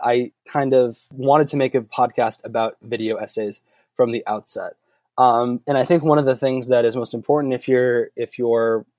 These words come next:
one, if you're maybe, you know, in between topics for a podcast, is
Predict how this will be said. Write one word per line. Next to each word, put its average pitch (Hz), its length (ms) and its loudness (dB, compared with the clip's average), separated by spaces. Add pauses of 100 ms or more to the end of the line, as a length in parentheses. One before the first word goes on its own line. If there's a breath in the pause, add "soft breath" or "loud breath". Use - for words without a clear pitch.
(160)
one, 139 340 0
if 139 140 2
you're 139 120 0
maybe, 135 380 -2 (280)
you 123 100 -8
know, 120 100 -6
in 151 160 0
between 143 480 0
topics - 680 -2 (360)
for 123 120 0
a 110 80 -4
podcast, 113 680 -4 (400)
is 123 500 2